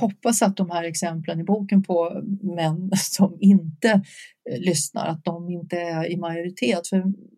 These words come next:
vad jag har sett i liksom arbetet som parterapeut så är, så är de flesta människor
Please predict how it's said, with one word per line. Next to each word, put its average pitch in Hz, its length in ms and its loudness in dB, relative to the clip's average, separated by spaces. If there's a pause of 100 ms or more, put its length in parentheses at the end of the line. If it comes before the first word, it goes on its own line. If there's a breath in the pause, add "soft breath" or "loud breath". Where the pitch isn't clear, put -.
(100)
vad 190 160 2
jag 185 160 2
har 190 140 0
sett 214 420 -4
i 190 80 -2
liksom 175 300 -8
arbetet 170 400 -8
som 170 200 -10
parterapeut 175 760 -4
så - 120 -4
är, 175 180 0 (320)
så 196 160 -2
är 214 420 2 (560 loud breath)
de 233 100 4
flesta 226 340 0
människor 165 580 -4